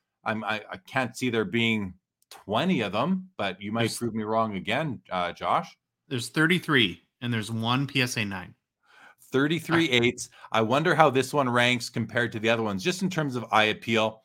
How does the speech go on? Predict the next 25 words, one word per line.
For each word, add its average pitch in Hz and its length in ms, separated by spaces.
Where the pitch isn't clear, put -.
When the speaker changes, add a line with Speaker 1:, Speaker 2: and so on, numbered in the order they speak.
Speaker 1:
I 104 100
also 143 340
wonder 123 680
how 127 220
many 127 200
of 113 120
the 117 80
other 113 180
ones 113 240
have - 100
sold 165 440
in 117 100
the 113 80
last 120 340
few 127 140
years. 135 420
Um, 98 380
I 107 100
don't 104 180
know 110 120
the 107 120
answer 120 280
to 107 140
that, 143 320
but 104 400